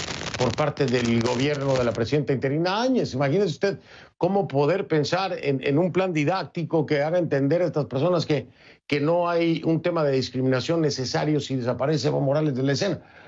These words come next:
Eh, es difícil, entiendo su planteamiento, pero, pero es muy complejo. Tengo que marcar pausa. Eh, eh, quiero regresar con usted.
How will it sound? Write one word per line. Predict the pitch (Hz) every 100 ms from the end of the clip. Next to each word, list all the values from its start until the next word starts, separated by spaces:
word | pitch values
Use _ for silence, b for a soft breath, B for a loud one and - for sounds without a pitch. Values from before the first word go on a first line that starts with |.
| B B
Eh, | - 175
es | 196 185
difícil, | 180 214 156
entiendo | 139 127 208
su | 175
planteamiento, | 156 139 143 202 139 113
pero, | 123 120 120
pero | 123 117 107 110
es | 123
muy | 147 151
complejo. | 123 131 117 110
Tengo | 202
que | 202
marcar | 135 170 160
pausa. | 165 156 151 - B B B B
Eh, | 127 123 127 139 _ -
eh, | 117 120
quiero | 156
regresar | 156 131 123 143
con | 135
usted. | 117 131 127